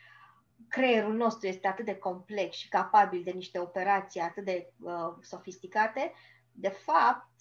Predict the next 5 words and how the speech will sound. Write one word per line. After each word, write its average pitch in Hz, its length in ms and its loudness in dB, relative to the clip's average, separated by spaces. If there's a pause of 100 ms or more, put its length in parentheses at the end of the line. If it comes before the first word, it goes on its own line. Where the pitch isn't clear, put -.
(100)
suntem 240 500 -6
în 226 240 -4
bună 254 260 -2
măsură 226 400 -2
ființe 233 600 -6